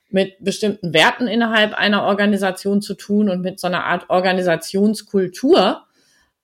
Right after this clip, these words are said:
Ähm, das war ja eben für viele Unternehmen da der Ansatz, ähm, zu sagen, wir, äh, verbinden damit auch mehr Eigenverantwortung für unsere Mitarbeitenden.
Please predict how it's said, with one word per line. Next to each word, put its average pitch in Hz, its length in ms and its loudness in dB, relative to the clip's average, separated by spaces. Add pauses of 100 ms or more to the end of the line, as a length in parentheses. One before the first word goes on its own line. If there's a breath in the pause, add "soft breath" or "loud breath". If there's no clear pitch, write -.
(100)
Ähm, 196 480 0 (760 soft breath)
das 190 220 2
war 190 120 6
ja 214 160 6
eben 202 160 2
für 208 140 -4
viele 240 400 2
Unternehmen 196 920 -2
da 185 220 4
der 180 220 4
Ansatz, 190 680 -2
ähm, 190 500 -2 (160)
zu - 160 -4
sagen, 196 560 2
wir, 185 600 0
äh, 165 540 -2 (280)
verbinden 208 440 2
damit 190 260 2
auch 170 160 -2
mehr 185 220 4
Eigenverantwortung 156 1200 0
für 180 180 -4
unsere 165 300 -2
Mitarbeitenden. 147 880 -6